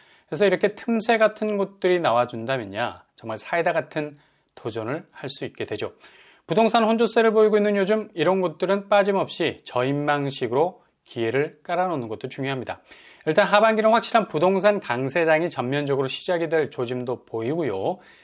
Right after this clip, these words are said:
지금은 깨작깨작 내년도 이천이십사 년에 또 다른 부동산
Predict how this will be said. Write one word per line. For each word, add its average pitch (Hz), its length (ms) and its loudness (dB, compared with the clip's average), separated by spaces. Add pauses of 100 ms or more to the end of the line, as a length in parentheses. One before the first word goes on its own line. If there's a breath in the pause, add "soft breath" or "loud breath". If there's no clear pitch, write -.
(160 soft breath)
지금은 196 320 2
깨작깨작 202 840 4
내년도 165 360 0
이천이십사 147 760 -2
년에 160 280 -2
또 185 120 0
다른 180 240 2
부동산 139 560 -2